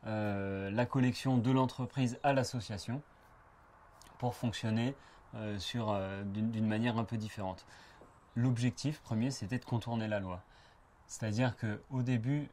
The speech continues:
de l'histoire de Cocopelli, tu devenais adhérent de Cocopelli, donc t'adhérais à Cocopelli, et en échange de ton adhésion, t'avais droit à un certain nombre de sachets. Voilà, donc c'était plus de la commercialisation directe, c'était, euh, voilà, sur le, un peu comme le resto au par hasard où vous êtes allé tout à l'heure, euh, euh, qui demande une adhésion, euh,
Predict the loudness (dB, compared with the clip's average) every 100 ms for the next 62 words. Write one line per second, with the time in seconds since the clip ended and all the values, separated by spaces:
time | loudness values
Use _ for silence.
0 | -10 -6 -4 -4 0 0 2 0 -4 -4
1 | -2 0 0 -2 -2 0 4 6 6 4
2 | 2 0 0 -4 -4 -6 -8 -12 -20 -14
3 | -12 -6 -4 -2 0 0 0 -2 -6 -8
4 | -6 -6 -6 -8 -20 -20 -20 -20 -8 2
5 | 4 6 4 2 0 0 -2 -2 -2 -2
6 | -2 -2 -2 -2 -4 -4 -2 2 2 0
7 | -4 -6 -4 -4 -2 -2 -4 -6 -10 -10
8 | -10 -10 -14 -20 -20 -16 -14 -12 -12 -12
9 | -10 -8 -4 0 0 0 -4 -4 -6 -6
10 | -8 -8 -4 -4 -4 -6 -12 -6 -6 -6
11 | -8 -20 -20 -14 -8 -6 -6 -8 -10 -10
12 | -12 -12 -10 -10 -10 -8 -8 -6 -6 -8
13 | -8 -6 -4 -2 -2 -4 -4 -6 -6 -4
14 | -2 -2 0 0 0 -4 -6 -4 -4 -4
15 | -6 -8 -4 -4 -6 -10 -12 -16 -20 -20
16 | -20 -20 -20 -14 -12 -12 -8 -6 -2 -2
17 | -2 -2 -2 -2 -2 -2